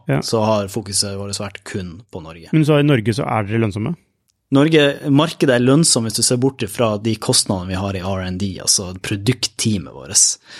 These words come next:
Speaker 2: Så i strategien vår så er jo, for, for å få Bookings lønnsomt, så kommer du til å ha flere markeder, ikke sant? Vi
Speaker 1: Ja.
Speaker 2: må ekspandere.
Speaker 1: Ja.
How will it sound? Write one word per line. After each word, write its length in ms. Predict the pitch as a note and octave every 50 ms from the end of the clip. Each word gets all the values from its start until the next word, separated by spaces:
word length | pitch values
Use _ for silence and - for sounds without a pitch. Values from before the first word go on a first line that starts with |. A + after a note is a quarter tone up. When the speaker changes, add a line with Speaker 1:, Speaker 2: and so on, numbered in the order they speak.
| - - - _
Speaker 2:
Så 420 | - - A#2+ A#2 A2+ A2 A2+ A#2 - _ _ -
i 120 | C#3+ C3+
strategien 520 | C3 - C#3 B2 - B2 - - C#3+ B2 G#2+
vår 140 | A2+ A#2+ B2
så 160 | A2 - A#2
er 60 | A2+
jo, 400 | A2+ A2 G#2 G#2 G2+ G2+ G2+ G2+ - _ _ _ _ _
for, 260 | - - B2+ B2 B2 -
for 120 | - B2+
å 140 | B2 A#2+ A2+
få 180 | - D3 C3 A2+
Bookings 280 | C3 C3 - B2+ -
lønnsomt, 400 | B2 B2 B2+ B2 D#3 D#3+ F3+ F#3+ -
så 320 | - C#3 C3+ C3 C3 C3
kommer 240 | - C#3 C3+ B2+ A#2+
du 60 | A2
til 120 | G#2+ A#2 A2
å 20 |
ha 60 | G#2+ -
flere 320 | - B2 A#2 A2 G2 F#2
markeder, 460 | F#2 G2 G2+ - - - G2+ - G#2+ B2
ikke 80 | A#2+ -
sant? 200 | A2+ A2 G#2 -
Vi 60 | C#3+ C#3+
Speaker 1:
Ja. 60 | C3+
Speaker 2:
må 60 | B2 A#2+
ekspandere. 680 | - - - G#2+ G2+ G2+ G2+ G#2 G#2 G2+ G2 G2+ A2+ - _
Speaker 1:
Ja. 120 | D3 -